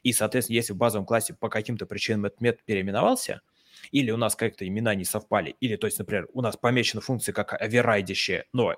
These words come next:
в базовом классе нету чего оверрайдить с таким названием, то тебе как бы тайпчекер скажет, что, кажется, ты чё-то тут накосячил. Ну, там, по сути, в мотивации всего этого дела было расписано, что, типа, смотрите,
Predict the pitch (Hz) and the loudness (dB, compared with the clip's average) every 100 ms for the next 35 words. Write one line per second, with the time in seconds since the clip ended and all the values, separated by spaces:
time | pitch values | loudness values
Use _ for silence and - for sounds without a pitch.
0 | - 104 113 104 98 117 92 98 120 143 | -6 2 2 2 0 0 -2 0 4 4
1 | 113 - - 107 92 92 104 131 220 - | 2 -2 -4 -2 -2 0 0 2 2 -2
2 | - 107 - 98 95 107 92 80 - - | -2 -4 -4 -4 -2 -2 -4 -6 -12 -18
3 | - 127 107 - 139 113 104 98 101 - | -4 -2 -2 2 2 2 -2 -2 -2 2
4 | 135 - 92 117 95 - 82 - 113 113 | 0 0 -2 0 0 -2 -6 -2 -2 -2
5 | - 98 107 104 98 - 90 90 - - | -6 -6 -6 -6 -8 -12 -8 -8 -6 -10
6 | - - _ - - - _ _ _ - | -12 -14 _ -20 -20 -20 _ _ _ -20
7 | _ _ _ _ _ _ _ _ _ _ | _ _ _ _ _ _ _ _ _ _
8 | _ _ _ _ _ _ - 175 - 131 | _ _ _ _ _ _ 2 4 4 4
9 | 131 - - 110 110 120 117 127 196 - | 4 2 2 0 0 0 2 4 4 2
10 | 90 - 123 123 120 92 - 180 113 101 | -2 0 2 4 2 2 2 4 4 2
11 | 123 104 90 - 139 135 101 80 107 - | 2 2 0 0 0 0 -2 -4 -4 -4
12 | 92 92 104 120 120 90 | -4 -2 0 0 0 -2